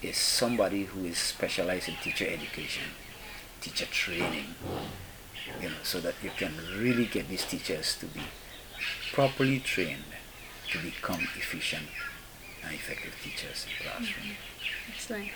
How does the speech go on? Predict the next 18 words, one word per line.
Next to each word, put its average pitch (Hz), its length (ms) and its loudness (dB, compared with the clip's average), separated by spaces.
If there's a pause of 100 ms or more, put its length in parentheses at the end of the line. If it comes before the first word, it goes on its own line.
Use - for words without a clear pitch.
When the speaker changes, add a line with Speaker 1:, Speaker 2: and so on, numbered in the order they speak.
Speaker 2:
And 208 140 2
does 208 280 6
V 220 200 12
S 214 160 10
O 220 100 8
have 208 120 2
a 196 60 4
role 196 260 6
to 202 120 -2
play 196 280 4
in 202 120 2
that? 190 180 0 (600)
Speaker 1:
Well, 127 240 12
if 131 180 12
V 127 180 12
S 113 140 10
O 123 60 10
can 95 340 6